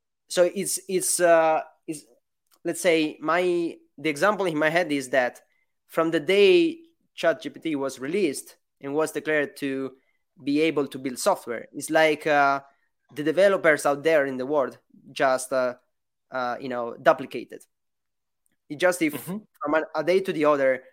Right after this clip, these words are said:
Speaker 1: we have double the amount of developer, developers out there. Of course, this is just, you know, in theory and, uh, well, let's say philosophically, because a lot of developers maybe don't use it. A lot of developers are capable of,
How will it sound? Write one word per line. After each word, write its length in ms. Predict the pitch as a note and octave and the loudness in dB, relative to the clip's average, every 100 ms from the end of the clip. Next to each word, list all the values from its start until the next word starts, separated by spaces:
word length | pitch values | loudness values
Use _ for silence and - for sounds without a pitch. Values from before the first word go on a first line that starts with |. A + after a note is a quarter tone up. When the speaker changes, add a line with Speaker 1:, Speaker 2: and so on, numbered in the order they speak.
| _ | _
Speaker 1:
we 140 | C3 D3 | -2 2
have 220 | C#3+ C3+ _ _ _ C3+ | 2 -2 _ _ _ 2
double 340 | E3+ F3 D#3+ | 4 6 2
the 100 | D3+ | 0
amount 340 | C#3 C#3 C#3+ C3+ | 0 0 -2 -6
of 100 | B2+ | -6
developer, 540 | B2+ B2+ B2+ B2 G#2+ | -4 -4 -4 -6 -10
developers 560 | B2+ B2+ B2 - A#2 - C3+ | -8 -6 -6 -8 -12 -12 -12
out 140 | B2 | -6
there. 260 | A2+ - _ _ _ _ _ _ _ | -6 -6 _ _ _ _ _ _ _
Of 140 | D#3+ - | -8 0
course, 220 | F#3+ F3+ | 2 2
this 240 | D#3+ E3 D#3 | 2 0 -2
is 120 | D3 | -4
just, 260 | D3 C3+ C#3+ | -2 -2 -2
you 60 | |
know, 380 | C3+ B2+ C3 - _ _ - | -4 -2 -2 -6 _ _ -10
in 140 | C#3+ | -10
theory 680 | - F3 F3 D#3+ D3+ C#3 C3+ | -4 0 2 2 2 -2 -4
and, 280 | C3+ C3 C3 | -6 -4 -2
uh, 260 | B2 A#2+ - _ _ | -2 -2 -6 _ _
well, 160 | C#3 C#3+ - | -8 -8 -10
let's 220 | C#3+ C3+ - | -10 -8 -2
say 280 | C#3 B2+ | 0 0
philosophically, 640 | B2 E3 D#3+ C#3 C3 B2 B2 | -2 -2 -2 -4 -6 -8 -8
because 260 | C3+ C3 | -6 -4
a 60 | B2 | -2
lot 240 | C#3 D#3 | 0 0
of 100 | C3+ | -2
developers 500 | C3 C3 B2+ B2+ B2+ | 0 0 0 -4 -8
maybe 340 | B2+ B2+ B2 B2 | -6 -6 -6 -10
don't 280 | B2 A#2+ D#3+ | -10 -6 -2
use 240 | F#3 D3+ | -2 0
it. 240 | E3+ D#3+ _ - _ - | -2 -2 _ -20 _ -2
A 60 | |
lot 100 | C#3 | -2
of 140 | C3 B2+ | -2 -2
developers 580 | B2+ C3+ B2+ C3 B2 - | 0 2 0 -2 -4 -2
are 400 | C3 B2 A#2+ A#2+ _ _ _ | 0 0 -2 -8 _ _ _
capable 520 | - G3+ G3 E3 D3+ - | 0 2 4 4 2 0
of, 580 | D#3 D3 C#3 C#3+ C3+ | 0 2 2 0 -4